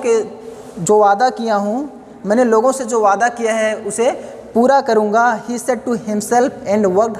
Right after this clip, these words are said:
harder still, उन्होंने यह बात खुद से कही और कठिन परिश्रम करते रहे। उन्होंने यह बात खुद से कही और कठिन परिश्रम करते रहे। उन्होंने खुद से कहा कि मैं लोगों को जो वादा किया हूँ वह पूरा करूँगा।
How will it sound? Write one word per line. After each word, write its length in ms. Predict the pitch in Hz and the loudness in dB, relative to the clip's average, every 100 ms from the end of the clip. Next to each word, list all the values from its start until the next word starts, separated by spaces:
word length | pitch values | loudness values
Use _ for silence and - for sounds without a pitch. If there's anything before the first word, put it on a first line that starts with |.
| - | 0
harder 340 | 180 185 220 196 | 2 4 2 0
still, 260 | 202 196 147 - - - | -2 -2 -4 -8 -14 -4
उन्होंने 320 | 226 254 254 | 0 2 4
यह 140 | 240 220 | 4 4
बात 320 | 214 214 - | 2 0 -4
खुद 100 | 240 | -8
से 180 | - 269 | -2 0
कही 280 | 233 208 220 - - | 2 0 -2 -6 -2
और 180 | 196 208 - - - - | 0 0 -4 -14 -6 -2
कठिन 260 | 269 277 | 0 0
परिश्रम 460 | 247 190 175 214 285 - - | 0 0 -2 -4 -4 -6 -4
करते 280 | 180 175 190 | -2 0 2
रहे। 240 | 170 156 147 - - - - | 2 0 -6 -8 -14 -16 -6
उन्होंने 320 | 226 247 269 277 | 0 4 4 4
यह 180 | 247 240 | 4 2
बात 480 | - 196 240 - - | 0 0 0 -2 -6
खुद 120 | 285 | -4
से 180 | - 277 | 0 0
कही 240 | 214 202 | 2 -2
और 120 | 214 214 | -2 -4
कठिन 300 | 208 233 233 | -6 -4 -2
परिश्रम 460 | 185 - 226 294 - - - | 0 0 0 -2 -2 -12 -2
करते 260 | 208 214 214 | 0 2 2
रहे। 260 | 202 180 147 - - | 4 2 0 -8 -2
उन्होंने 220 | 247 269 | 2 2
खुद 200 | 262 - | 0 -4
से 180 | - 262 | -4 -2
कहा 280 | 254 226 226 233 - - | 0 2 2 0 -6 -8
कि 60 | 226 | -2
मैं 100 | 233 | 2
लोगों 280 | 220 233 254 | 4 4 2
को 140 | 247 | 0
जो 140 | 214 214 | 0 2
वादा 260 | 202 202 240 | 2 2 0
किया 240 | 240 226 | 0 -2
हूँ 420 | 214 254 285 - 202 | 0 0 -2 -4 0
वह 140 | 208 208 - | 0 0 -2
पूरा 220 | 262 233 | 0 0
करूँगा। 500 | 202 185 175 151 135 | 0 -4 -2 -4 -4